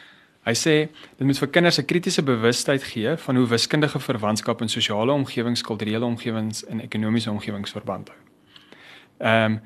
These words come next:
dit moet die nodige selfvertroue en bevoegdheid gee om enige wiskundige situasie te hanteer sonder om deur 'n vrees vir wiskunde gekneelter te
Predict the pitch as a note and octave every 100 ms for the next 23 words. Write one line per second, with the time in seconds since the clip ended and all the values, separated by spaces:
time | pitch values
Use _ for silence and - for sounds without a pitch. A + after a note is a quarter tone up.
0 | - - - G#2+ C3+ C3+ B2+ E3 F3 -
1 | D#3+ D3 D3+ D3 C3+ B2 - C#3 C3+ C3
2 | C3+ B2 C#3 C#3+ B2+ A#2+ - B2+ B2 A#2
3 | B2 - A2 G#2+ A2 A2+ G#2+ G#2+ B2 G#2
4 | - B2 A#2+ A2+ A2+ A2 G2+ - A2 G#2+
5 | G#2+ G2 A2 G2+ A2+ - C#3+ A#2+ G2 -
6 | -